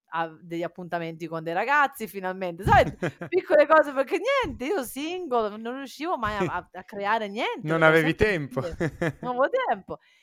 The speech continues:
Speaker 1: E quindi, insomma, quando è arrivato il covid e ho spostato tutto online, la mia vita sociale, personale è c-, è, è migliorata tantissimo, quindi la mia, la mia felicità anche, no, però il business <laughs> è andato un po' così.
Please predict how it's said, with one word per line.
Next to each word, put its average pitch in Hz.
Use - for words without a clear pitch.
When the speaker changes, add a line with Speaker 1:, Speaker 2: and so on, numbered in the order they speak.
Speaker 1:
E 294
quindi, 466
insomma, 240
quando 240
è 339
arrivato 302
il 220
covid 208
e 190
ho 185
spostato 220
tutto 196
online, 220
la 214
mia 214
vita 220
sociale, 233
personale 220
è 180
c-, -
è, 180
è 185
migliorata 180
tantissimo, 156
quindi 254
la 160
mia, 165
la 165
mia 160
felicità 220
anche, 143
no, 202
però 285
il 262
business 214
<laughs> -
è 190
andato 185
un 185
po' 165
così. 175